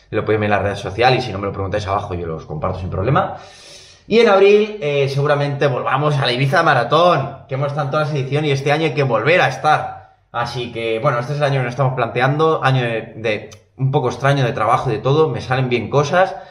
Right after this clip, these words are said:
pero bueno, como os digo, motivarse, tener salud, cuidar de tu gente, eh, ponerte la mascarilla cuando la tenés que poner, que es un coñazo, pero es que hay que ponérsela, porque es que si no, uf, yo qué sé, ¿sabes? Hay que cuidarse. Eh, espero que os vaya genial, sé que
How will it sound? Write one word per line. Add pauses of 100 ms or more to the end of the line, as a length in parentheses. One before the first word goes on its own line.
(220)
pero
bueno,
como
os
digo,
motivarse,
tener
salud,
cuidar
de
tu
gente, (320)
eh,
ponerte
la
mascarilla
cuando
la
tenés
que
poner,
que
es
un
coñazo,
pero
es
que
hay
que
ponérsela,
porque
es
que
si
no,
uf,
yo
qué
sé, (100)
¿sabes? (520)
Hay
que
cuidarse. (460)
Eh,
espero
que
os
vaya
genial,
sé
que